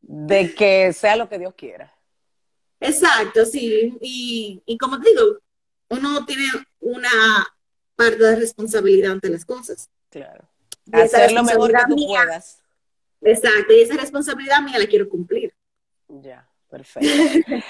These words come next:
Speaker 1: Señores, estamos hablando con I Am Breakfast, Judith Peralta, una nena maravillosa.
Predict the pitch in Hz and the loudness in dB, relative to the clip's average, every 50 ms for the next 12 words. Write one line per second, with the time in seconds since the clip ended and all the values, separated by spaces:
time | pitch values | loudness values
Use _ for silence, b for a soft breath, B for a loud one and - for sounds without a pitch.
0 | B B - - 254 262 269 294 320 311 302 277 294 311 311 294 277 269 269 262 | B B 0 0 2 2 2 2 0 0 0 -2 -4 -4 -6 -8 -8 -8 -8 -10
1 | 247 - 240 226 208 - 220 226 240 247 240 254 262 233 165 165 175 220 233 226 | -10 -8 -10 -10 -10 -8 -8 -8 -8 -8 -10 -10 -12 -12 -10 -6 -6 -4 -6 -6
2 | _ - 180 151 147 117 139 - - - - _ _ _ _ _ _ _ _ 240 | _ -12 -12 -12 -12 -14 -18 -20 -20 -20 -20 _ _ _ _ _ _ _ _ -12
3 | 226 208 196 220 214 - - 220 196 160 143 117 123 131 - 196 262 320 _ _ | -12 -10 -12 -12 -14 -12 -10 -8 -8 -8 -8 -12 -14 -12 -8 -8 -8 -8 _ _
4 | _ _ _ _ _ _ _ _ _ _ _ - 202 202 196 202 190 185 185 185 | _ _ _ _ _ _ _ _ _ _ _ -10 -8 -8 -6 -6 -6 -6 -6 -6
5 | 185 180 180 175 170 170 165 160 160 - 160 - - 147 - - - 240 254 | -6 -6 -8 -8 -10 -8 -8 -6 -4 -4 -4 -4 -6 -10 -10 -14 -20 -20 -20